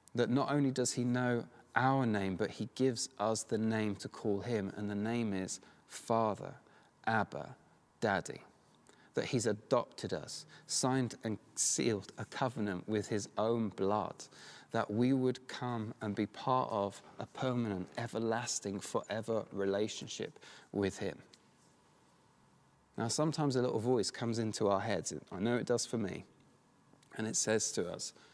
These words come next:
"God doesn't really care about you." Now, how might we respond to that? What, what I've been trying to do of late is say,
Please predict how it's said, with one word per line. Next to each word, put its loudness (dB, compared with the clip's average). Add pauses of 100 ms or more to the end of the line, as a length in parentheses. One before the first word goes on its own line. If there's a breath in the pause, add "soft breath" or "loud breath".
(320 loud breath)
"God 0
doesn't -4 (180)
really -6 (260)
care -8
about -10
you." -18 (3000)
Now, -2
how 0
might 2
we 2
respond -2
to -6
that? -8 (1160 soft breath)
What, 2
what 6
I've 4
been 0
trying -2
to -2
do 2
of -2
late 2 (220)
is -2
say, 0